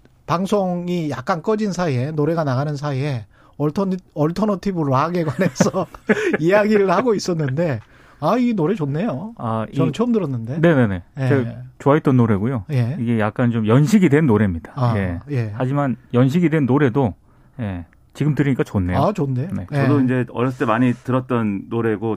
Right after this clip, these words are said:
Speaker 1: 음.
Speaker 3: 오아시스 좋아했는데, 아, 이 얘기가 여러 가지 얘기가 있어요, 오아시스는. 그리고 오아시스라고 할 때는
Speaker 1: 예.
Speaker 3: 그 한때 라이벌로 이제 불렸던 밴드가 있습니다. 블러라고.
Speaker 2: 네네네.
Speaker 1: 네.
Speaker 3: 근데 블러는 약간 뭐랄까 그때 이미지가 약간 뭐랄까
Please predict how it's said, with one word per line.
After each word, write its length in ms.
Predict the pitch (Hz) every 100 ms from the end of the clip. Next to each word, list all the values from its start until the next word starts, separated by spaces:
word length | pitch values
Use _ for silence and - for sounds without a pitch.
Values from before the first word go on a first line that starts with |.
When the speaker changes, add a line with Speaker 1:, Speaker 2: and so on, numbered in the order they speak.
| -
Speaker 1:
음. 140 | 156 123
Speaker 3:
오아시스 520 | 123 127 127 131 110 -
좋아했는데, 720 | 120 123 113 98 90 117 87 - - - - - - _ -
아, 160 | 120
이 120 | 139 127 - 139
얘기가 300 | 147 175 180
여러 200 | 107 160
가지 180 | 208 208
얘기가 220 | 127 135
있어요, 200 | 156 151
오아시스는. 640 | 110 104 - 110 92 107 135 _ _
그리고 220 | 120 127
오아시스라고 540 | 117 139 - 151 139 127
할 100 | 131
때는 400 | 131 120 131 92
Speaker 1:
예. 280 | 127 117 175 _ -
Speaker 3:
그 260 | 147 139 131
한때 240 | 175 175
라이벌로 680 | 120 139 165 170 156 143 120
이제 380 | 107 117 101 -
불렸던 360 | 123 135 131 127
밴드가 340 | 165 190 139
있습니다. 340 | 98 101 90 -
블러라고. 600 | 123 135 123 101 85 87
Speaker 2:
네네네. 380 | 117 113 98 123
Speaker 1:
네. 120 | 87 - -
Speaker 3:
근데 180 | 156
블러는 540 | 143 123 147 165 170 160
약간 640 | - - - 170 156 131 120
뭐랄까 500 | 123 147 151 143 131
그때 180 | 127
이미지가 800 | 131 135 151 127 98 90 104 92 - - - - - -
약간 320 | 113 - 131
뭐랄까 440 | 104 117 113 113